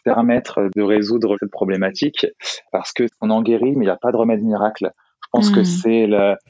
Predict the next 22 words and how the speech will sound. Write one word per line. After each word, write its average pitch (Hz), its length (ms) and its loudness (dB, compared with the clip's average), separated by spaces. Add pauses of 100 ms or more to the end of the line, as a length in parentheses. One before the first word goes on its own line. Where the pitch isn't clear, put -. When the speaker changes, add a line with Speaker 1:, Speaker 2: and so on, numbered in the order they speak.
(200)
Speaker 1:
la 104 120 2
mise 127 300 -2
bout 127 180 -6
à 123 100 4
bout 135 200 -2
de 113 240 -4
plein 165 520 -2
de 120 340 -2
petites - 200 -6
choses 131 540 0 (240)
qui - 80 -4
vont 113 160 0
faire 135 340 0
que, 127 180 2
bah, 107 320 2
tiens, 151 260 -2
à 131 60 -2
ce - 120 -8
moment-là, 117 260 0
on 117 100 -2
est 104 140 -6
plus - 180 -14